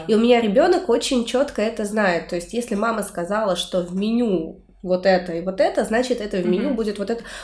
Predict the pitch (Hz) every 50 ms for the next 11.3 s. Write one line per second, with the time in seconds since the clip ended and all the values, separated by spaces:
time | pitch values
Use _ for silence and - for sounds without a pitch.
0 | - - - 220 214 202 208 190 185 185 - 240 247 247 214 - - 226 226 208
1 | 214 - - - - - - - - 208 233 240 240 - 285 262 247 247 240 214
2 | 196 202 190 208 202 196 196 202 196 196 208 202 - 202 190 190 190 185 185 -
3 | - 220 277 359 381 359 294 - - 226 202 196 220 208 196 185 196 196 185 185
4 | 185 - 175 - 240 226 233 233 214 185 180 - - 185 180 180 170 180 180 -
5 | - - - 185 175 180 190 196 190 190 190 - - 185 180 185 190 196 208 190
6 | 185 185 - 185 185 - 185 190 190 208 202 175 175 - 202 190 190 190 185 -
7 | 196 190 190 190 202 190 190 185 180 175 170 - - - - - - - 262 226
8 | - - 220 196 196 190 196 190 185 196 196 190 - 359 427 415 302 - - 240
9 | 240 247 240 - 254 294 285 - 220 196 202 214 226 214 196 175 175 214 247 311
10 | 320 294 - 190 180 180 196 208 208 208 226 220 208 190 196 185 160 156 151 117
11 | - - - - -